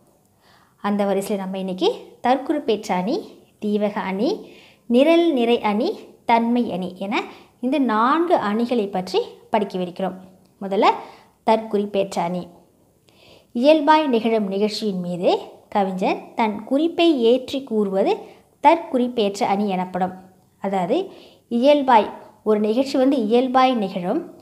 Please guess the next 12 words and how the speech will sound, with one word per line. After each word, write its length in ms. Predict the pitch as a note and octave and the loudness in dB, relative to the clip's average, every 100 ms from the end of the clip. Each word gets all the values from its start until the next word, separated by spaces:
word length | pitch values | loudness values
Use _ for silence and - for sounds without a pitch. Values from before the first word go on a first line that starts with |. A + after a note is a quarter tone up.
| - - _ | -20 -20 _
அவ்வாறு 460 | - A#3+ C4 D4+ E4 | -2 0 6 6 6
நிகழும் 380 | C#4 C4 D4 C#4 | 2 0 0 0
அந்த 320 | A#3+ C#4 D#4+ | 2 4 4
நிகழ்ச்சியின் 560 | B3+ B3+ C#4 C#4+ C4 | 4 2 0 0 0
மீது 380 | G#3 F#3+ D#4+ G4 | 0 0 0 -2
கவிஞர் 360 | - A#3 C4 C#4 | 0 2 4 2
வந்து 160 | C4 | 0
தன்னுடைய 340 | D4 B3 A3+ A3 | 0 0 0 0
குறிப்பை 560 | C#4 D#4+ E4 E4+ C4+ | 0 2 2 2 2
ஏற்றி 380 | A#3 B3 B3+ C#4 | 4 2 0 -6
கூறுவது 420 | C4 A3 G3+ F#3+ | -2 0 0 0
தான் 160 | G#3 E4 | 0 -2